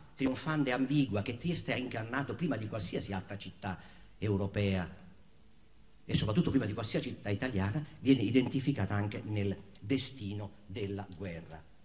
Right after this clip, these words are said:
E Spaini, raccontando come si unirono gli irredentisti triestini a Roma,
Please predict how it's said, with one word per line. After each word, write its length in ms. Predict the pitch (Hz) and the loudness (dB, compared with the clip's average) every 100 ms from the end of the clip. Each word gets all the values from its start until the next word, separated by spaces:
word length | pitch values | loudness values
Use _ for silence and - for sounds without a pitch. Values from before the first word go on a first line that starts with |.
| - - - - - - | -20 -20 -20 -20 -20 -2
E 120 | 160 | 2
Spaini, 600 | 160 - 185 156 165 196 - - - - - - - - - - - - - - - - | 2 4 4 6 4 2 -2 -16 -18 -20 -20 -20 -20 -20 -20 -20 -20 -20 -20 -20 -20 -2
raccontando 680 | 131 131 135 131 147 135 117 | 0 4 4 6 6 4 2
come 200 | 135 120 | 2 2
si 260 | - 117 - - | 0 -2 -6 0
unirono 560 | 160 185 233 135 101 92 | 4 6 4 0 0 0
gli 100 | 101 | 0
irredentisti 720 | 98 101 98 98 90 - 95 | 0 0 -2 -6 -8 -8 -6
triestini 640 | 98 87 - 107 92 82 | -2 -2 0 -2 -2 -4
a 100 | 82 | -4
Roma, 500 | 92 101 117 98 80 | -4 -2 -2 -4 -4